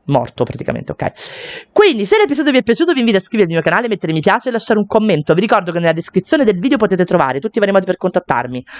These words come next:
programmazione del canale, playlist, link ai canali dei miei amici youtuber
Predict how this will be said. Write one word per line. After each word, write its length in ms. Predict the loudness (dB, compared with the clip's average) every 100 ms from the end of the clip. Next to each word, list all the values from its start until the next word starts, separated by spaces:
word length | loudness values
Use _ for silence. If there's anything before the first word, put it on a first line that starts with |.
| -14
programmazione 520 | -2 0 0 0 0 0
del 80 |
canale, 240 | 0 0 0
playlist, 420 | 0 0 -2 0
link 220 | 0 0
ai 40 | 0
canali 160 | 0
dei 100 | 0
miei 100 | 0
amici 160 | 0 0
youtuber 500 | 0 2 4 2